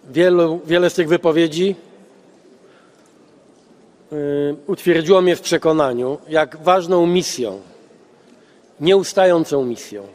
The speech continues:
nie tylko dla polskiej prezydencji w Unii Europejskiej, ale także dla tych wszystkich, dla których Europa, demokracja, wolność naprawdę coś znaczą, jest nieustanna, stała walka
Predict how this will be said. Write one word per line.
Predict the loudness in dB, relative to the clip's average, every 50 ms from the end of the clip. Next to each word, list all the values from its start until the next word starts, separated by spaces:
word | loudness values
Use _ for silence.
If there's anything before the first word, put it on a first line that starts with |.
| -20 _ -20 -20 -18 _ -4
nie | -4 2
tylko | 2 2 2 4 2 2
dla | 2 2
polskiej | 2 2 0 0 2 -2 -2 0
prezydencji | 0 -2 -2 0 -2 -2 -2 -2 -4 -4
w | -2 -2
Unii | 0 0 2
Europejskiej, | 0 0 -2 -4 -4 -6 -8 -6 -8 -14 -18 -18 -20 -20 -20 _ _ _ _ _ -20 -20 -20 -20 -20 _ _
ale | -2 0 0 2
także | 2 2 2 2 0 -2 0 2 2 4 2 0 -2 -10 -20 -20 -20 -20 _ -8
dla | -2 -2 -2
tych | 2 2 -2 -2
wszystkich, | 2 0 0 0 0 -4 -2 2
dla | 2 0
których | 0 0 -2 0 0 2
Europa, | 2 2 4 4 2 4 2 2
demokracja, | 2 2 0 0 0 0 0 0 0 2 0 0 2
wolność | 2 2 2 2 0 0 0
naprawdę | -2 0 0 -2 0 0 -2 -2
coś | 0 -4 -4
znaczą, | -2 -4 -4 -4 -4 -2 -2 -2 -2 -4 -8 -16 -20 -20 -20 -20 -20 -20 -20 _ _
jest | -4 -4 0 2
nieustanna, | 2 2 2 0 0 2 2 2 2 2 2 0 0
stała | 0 0 0 2 2 4 2 0 0 -2
walka | 0 2 2 2 2 -2 -2 -2 -2 -2